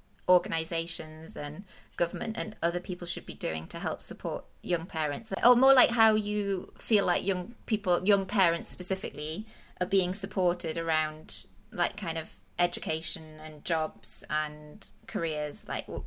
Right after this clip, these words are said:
you know, is there anything that you specifically try to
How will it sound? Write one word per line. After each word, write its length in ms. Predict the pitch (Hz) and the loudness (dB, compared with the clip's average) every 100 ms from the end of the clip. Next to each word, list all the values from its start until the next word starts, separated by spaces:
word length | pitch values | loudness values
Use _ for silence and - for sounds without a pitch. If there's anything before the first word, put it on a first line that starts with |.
| - | -4
you 120 | 180 | -4
know, 80 | 165 | -2
is 180 | 185 190 | -2 0
there 160 | 190 185 | 2 2
anything 360 | 180 214 170 | 0 -4 -4
that 120 | - | -6
you 140 | 175 180 | -4 -6
specifically 840 | - 180 175 - - 170 160 196 - - - - - | -6 -6 -6 -6 -8 -8 -8 -10 -12 -20 -20 -16 -6
try 300 | - 180 180 | 0 2 2
to 460 | 196 175 165 156 | 0 0 -2 -4